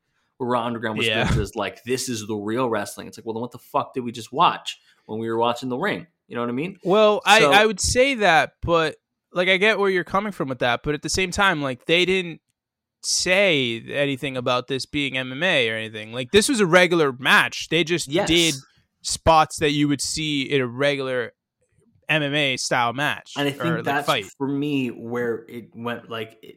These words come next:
Speaker 1: the other issue is that just the rhythm was off. Like, 'cause some of the pacing was paced more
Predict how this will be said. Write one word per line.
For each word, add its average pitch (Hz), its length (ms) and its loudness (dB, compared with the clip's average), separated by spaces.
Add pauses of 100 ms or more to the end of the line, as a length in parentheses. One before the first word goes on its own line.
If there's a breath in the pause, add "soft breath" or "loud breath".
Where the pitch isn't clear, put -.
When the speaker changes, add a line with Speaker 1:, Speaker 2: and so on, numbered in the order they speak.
Speaker 1:
the 123 220 -8
other 131 180 0
issue 120 240 -6
is 110 120 -12
that 110 220 -10
just - 260 -12
the 107 100 -8
rhythm 104 440 -6
was 98 140 -8
off. - 400 -12
Like, - 300 -6 (180)
'cause 143 160 -6
some 165 220 0
of 156 80 0
the - 60 2
pacing 165 460 -4
was 123 140 -8
paced 135 400 -6
more 113 400 -6